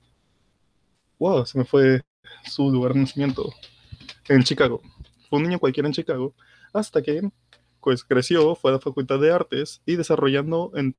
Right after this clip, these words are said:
todo este camino un amor hacia la caricatura y la animación. Walt Disney conoció ahí a un compañero con el cual funda una empresa pequeña llamada Laugh-O-Grams,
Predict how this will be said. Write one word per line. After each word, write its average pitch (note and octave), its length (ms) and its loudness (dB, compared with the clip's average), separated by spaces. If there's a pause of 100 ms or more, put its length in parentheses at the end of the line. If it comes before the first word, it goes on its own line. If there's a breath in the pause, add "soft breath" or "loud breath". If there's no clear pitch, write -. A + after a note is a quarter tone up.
todo D3 160 2
este G#3 160 -6
camino F#3 520 -4
un C#3 200 0
amor C#3+ 260 2
hacia D3+ 180 -2
la C#3 60 0
caricatura D3 480 -2
y D3 100 -2
la C#3+ 120 4
animación. B2 480 -4 (840)
Walt G3 220 4
Disney F#3 220 0
conoció C#3+ 360 0
ahí F#3+ 200 2
a F3 40 0
un E3 100 -4
compañero C3+ 560 -2
con D3 160 -6
el B2+ 80 -4
cual C3+ 260 -2
funda D#3 480 -6
una C#3 180 0
empresa D3 380 -2
pequeña F#3+ 400 -2
llamada C#3+ 420 0
Laugh-O-Grams, C#3 840 0